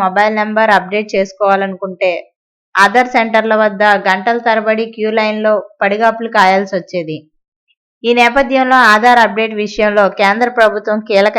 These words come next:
నిర్ణయం తీసుకుంది. ఇంటి నుంచే మొబైల్ ద్వారా ఆధార్ అప్‌డేట్ చేసుకునే సౌకర్యాన్ని అందుబాటులోకి తీసుకురాబోతున్నారు. డెబ్బై ఐదు రూపాయలు రుసుము చెల్లించి సేవలను వినియోగించుకోవచ్చు. ఈ విధానం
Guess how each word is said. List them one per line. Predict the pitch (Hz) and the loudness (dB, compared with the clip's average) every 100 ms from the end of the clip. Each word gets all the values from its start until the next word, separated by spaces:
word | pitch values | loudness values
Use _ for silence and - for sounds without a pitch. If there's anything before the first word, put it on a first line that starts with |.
| 202 | -2
నిర్ణయం | 185 190 196 190 | -4 -4 -6 -8
తీసుకుంది. | 170 170 175 160 143 _ _ _ _ _ _ _ _ _ 214 | -10 -12 -12 -10 -12 _ _ _ _ _ _ _ _ _ -6
ఇంటి | 233 285 | -2 0
నుంచే | 285 269 277 262 | 0 2 2 4
మొబైల్ | 220 214 240 233 | 4 4 2 4
ద్వారా | 233 220 226 208 110 190 | 4 4 4 2 2 0
ఆధార్ | 208 240 233 | 2 4 4
అప్‌డేట్ | 202 196 214 214 | 2 0 -4 -2
చేసుకునే | 196 202 214 208 208 | -4 -4 -4 -4 0
సౌకర్యాన్ని | 185 185 202 202 202 196 170 - 180 | 0 0 0 0 -2 -4 -6 -6 -4
అందుబాటులోకి | 196 214 226 220 220 220 214 190 | -2 2 2 2 -2 -4 -6 -6
తీసుకురాబోతున్నారు. | 185 - 190 170 175 170 170 160 151 - _ _ _ _ _ 190 | -6 -4 -2 0 -2 -8 -8 -6 -8 -14 _ _ _ _ _ -2
డెబ్బై | 208 240 247 | 0 2 2
ఐదు | 254 247 | 2 0
రూపాయలు | 247 285 269 247 | 2 2 2 0
రుసుము | 254 254 262 | -2 -4 -2
చెల్లించి | 220 226 226 226 220 190 - | -2 -2 -6 -4 -4 -4 0
సేవలను | 214 214 233 247 240 | 2 4 4 2 0
వినియోగించుకోవచ్చు. | 208 202 208 196 190 - 175 165 170 165 - _ _ _ _ _ 226 | -2 0 0 0 -4 -2 -2 -2 -6 -14 -16 _ _ _ _ _ -2
ఈ | 233 | 2
విధానం | 240 269 294 | 4 4 2